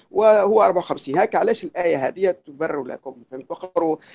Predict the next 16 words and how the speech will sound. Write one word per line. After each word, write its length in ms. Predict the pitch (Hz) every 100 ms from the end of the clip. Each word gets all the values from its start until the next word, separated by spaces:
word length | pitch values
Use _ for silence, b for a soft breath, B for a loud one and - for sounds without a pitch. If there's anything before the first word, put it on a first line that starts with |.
| b
آه، 120 | 143 147
التفسيرات، 840 | - 156 - 127 139 151 143 -
آه، 300 | 151 165 -
قلت 260 | - 160 -
لك 120 | -
عم 200 | 151 131 -
جوجل 180 | 143 156
يعطيك 280 | 151 156
الصفحة 380 | - - 160 -
وامشي 260 | 151 143 -
لصحيح 440 | - - - -
البخاري، 400 | - 117 - 151
صح، 240 | 127 - - b b
القرطبي 540 | 147 147 175 165 143
والسيوطي 640 | 143 131 - 135 151 156 131
والكل. 240 | - 110